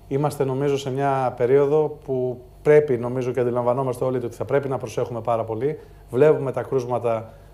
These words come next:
και της γρίπης και του covid να αυξάνονται. Θα πρέπει να, να έχουμε το νου μας. Πρέπει να καταλάβουμε, νομίζω το καταλάβαμε, γιατί ήταν ισχυρό σοκ και μάθημα για όλη την κοινωνία,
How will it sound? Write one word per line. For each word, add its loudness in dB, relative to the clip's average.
και 2
της 2
γρίπης 2
και -4
του -6
covid 0
να -6
αυξάνονται. -2
Θα -4
πρέπει 2
να, -4
να 0
έχουμε 0
το 0
νου -2
μας. -6
Πρέπει 8
να -4
καταλάβουμε, 2
νομίζω -2
το 0
καταλάβαμε, 2
γιατί -2
ήταν -4
ισχυρό 0
σοκ 0
και -6
μάθημα -4
για 0
όλη 4
την -6
κοινωνία, -4